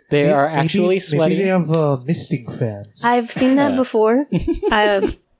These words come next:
Speaker 3: Zac Efron, they sprayed his
Speaker 1: <laughs>
Speaker 3: armpits with water to make it look like he was sweating before a take.
Speaker 2: Wait.
Speaker 3: This was on Mike and Dave.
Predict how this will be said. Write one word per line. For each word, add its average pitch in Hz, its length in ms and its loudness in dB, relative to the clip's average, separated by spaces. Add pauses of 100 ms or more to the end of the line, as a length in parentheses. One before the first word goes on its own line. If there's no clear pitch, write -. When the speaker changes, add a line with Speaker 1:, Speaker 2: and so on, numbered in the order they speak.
(160)
Speaker 3:
Zac 226 460 -2
Efron, 240 640 -2
they 202 180 2
sprayed 214 340 2
his 208 140 0
Speaker 1:
<laughs> 196 80 -4
Speaker 3:
armpits 202 300 -2
with 208 200 0
water 190 280 2
to 214 60 0
make 208 160 0
it - 60 -10
look 208 140 -4
like 202 100 -8
he 214 80 -4
was 196 140 -6
sweating 196 460 0
before 196 420 0 (540)
a 190 140 -2
take. - 560 -6 (600)
Speaker 2:
Wait. 131 240 0
Speaker 3:
This 214 220 0
was 226 120 0
on 208 160 0
Mike 185 200 -2
and 180 140 -6
Dave. 185 320 -8